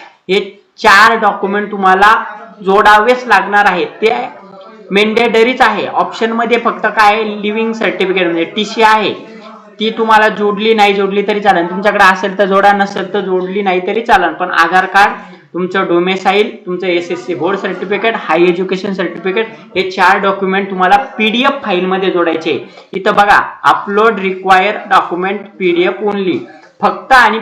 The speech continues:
फक्त ज्यांनी पीडीएफ मध्ये जर जोडले असेल त्यांचं तिथं अप्रूव्ह होणार आहे, कारण पीडीएफ मध्ये तुम्ही जोडलेले डॉक्युमेंट एकदम क्लिअर दिसतात. त्यामुळं पीडीएफ मध्ये शक्यतो हे सगळे डॉक्युमेंट अपलोड करा. आणि त्यांचे क्लिअर नसेल तर त्यांनी परत एकदा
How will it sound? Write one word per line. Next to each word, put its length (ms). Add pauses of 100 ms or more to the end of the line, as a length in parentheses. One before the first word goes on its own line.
फक्त 280
ज्यांनी 300 (100)
पीडीएफ 420
मध्ये 260
जर 160
जोडले 320
असेल 280 (340)
त्यांचं 340
तिथं 180
अप्रूव्ह 520
होणार 280
आहे, 120 (320)
कारण 280 (120)
पीडीएफ 460
मध्ये 220 (100)
तुम्ही 200
जोडलेले 480
डॉक्युमेंट 420
एकदम 280 (100)
क्लिअर 300
दिसतात. 420 (480)
त्यामुळं 380
पीडीएफ 440
मध्ये 260
शक्यतो 460
हे 160
सगळे 280
डॉक्युमेंट 540 (100)
अपलोड 420
करा. 280 (1600)
आणि 200
त्यांचे 360
क्लिअर 440
नसेल 340
तर 60
त्यांनी 300
परत 320
एकदा 260